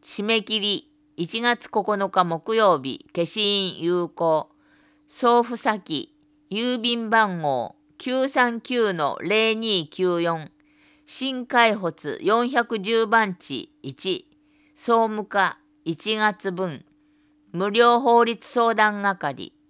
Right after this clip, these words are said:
市内に住民票のある方に限ります。当選者にはおおむね締め切りから一週間以内に電話で連絡します。同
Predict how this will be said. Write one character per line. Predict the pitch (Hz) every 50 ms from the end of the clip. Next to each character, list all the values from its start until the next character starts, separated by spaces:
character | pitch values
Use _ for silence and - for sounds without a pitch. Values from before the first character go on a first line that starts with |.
| _ _ _ _ _ _ _ _ _ _ _ _ _ _ _ _ _ _ _ _ _ _ _ _ _ _ _
市 | - - - 269 277 277
内 | 254 233 214 196
に | 190 180 165 156
住 | 175 220 240 240 240
民 | 240 240 233 233 233
票 | 247 254 233 226 220 214
の | 214 208
あ | 208 208
る | 208 208
方 | - 214 202 - 208 202
に | 185 170 160
限 | - 165 160 160 170 170
り | 160 165
ま | 160 156 160 170
す。 | - - - - _ _ _ _ _ _ _ _ _ _ _ _ _ _ _ _ -
当 | 240 240 240 247 247
選 | 247 - 262 254 247 226
者 | - 214 202
に | 190 180 175
は | 160 156 135 - -
お | - 175 208 220
お | 220
む | 220 214 214
ね | 208 208
締 | 208 202 - 185
め | 180 185 202 196
切 | - 214 202
り | 202 196
か | 185 - 202
ら | 190 180 175
一 | 175 180
週 | - - - 247 247 240 240 240
間 | 247 233 226 214 190
以 | 180 226 220
内 | 220 208 190 175 160
に | 147 143 123 - - 143
電 | 190 208 214 214 214
話 | 214 208 190
で | 202 202
連 | 190 196 196 196 185
絡 | 190 190 180 -
し | - - - 175
ま | 170 165 160 156
す。 | - - - - _ _ _ _ _ _ _ _ _ _ _ _ _ _ _ _ _ _ -
同 | - 170